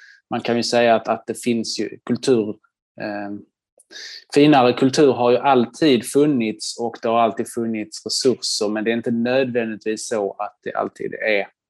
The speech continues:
staten, eh, som ska stå för stålarna.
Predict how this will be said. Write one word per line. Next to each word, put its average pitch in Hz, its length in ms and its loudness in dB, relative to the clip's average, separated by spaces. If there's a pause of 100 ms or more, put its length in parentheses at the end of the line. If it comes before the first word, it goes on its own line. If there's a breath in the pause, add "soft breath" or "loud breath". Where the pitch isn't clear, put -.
staten, 107 920 -4 (800)
eh, 107 180 -2
som 107 480 -2
ska - 180 -6
stå 110 320 -4 (140)
för 101 240 -4
stålarna. - 600 -4